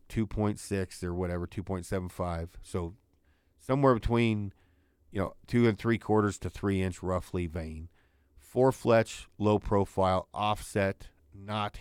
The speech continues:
helical. So meaning my, with a compound, my arrow or my fletch is sitting at an angle on the arrow about three degrees. People ask me how many degrees. I have no idea. I just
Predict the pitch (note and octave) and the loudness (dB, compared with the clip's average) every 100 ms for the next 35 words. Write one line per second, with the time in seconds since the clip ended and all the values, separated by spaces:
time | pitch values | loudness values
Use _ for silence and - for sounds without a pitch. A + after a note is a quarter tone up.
0 | - A2 E2+ D2+ - - _ _ _ _ | -4 -2 -2 -8 -16 -20 _ _ _ _
1 | _ _ _ - B2 G#2+ G2 A#2+ B2+ A#2 | _ _ _ 2 6 6 4 2 2 2
2 | G#2 - - _ _ _ _ G2 G#2 G#2 | -2 -10 -20 _ _ _ _ 0 4 4
3 | G2 - - - - - A#2+ B2 A#2+ C#3+ | 2 -2 -10 -12 -12 0 2 2 2 4
4 | C#3 A2 F#2+ E2 E2+ F#2+ G2 A2 B2+ C3+ | 4 4 0 -2 -6 -6 -4 0 4 6
5 | C3 B2+ - A#2 G#2+ F#2 - C3+ - A2+ | 6 2 0 -2 -2 -2 2 2 0 -6
6 | - A#2+ B2 A2 G2+ - A2 B2 B2+ C3 | -4 -2 0 -2 -4 -6 -4 -2 0 -2
7 | - G#2 A#2 C3+ F3 A2 G2+ A2 - _ | -2 -2 0 0 0 0 0 0 -6 _
8 | _ _ _ - G2+ A2 B2+ - - C#3+ | _ _ _ -6 4 8 8 6 2 4
9 | C3+ A#2+ B2+ B2 - C3 A#2+ B2 A#2+ - | 4 6 6 4 2 -2 2 4 2 2
10 | A#2+ A#2+ A#2+ A2+ G#2+ A2 G#2 G#2+ G2+ G#2 | -2 0 0 -2 0 0 2 0 0 0
11 | G#2 G2 F#2+ G2 F2+ G2 F#2+ F#2+ | 0 0 -2 -2 -2 -2 -4 -6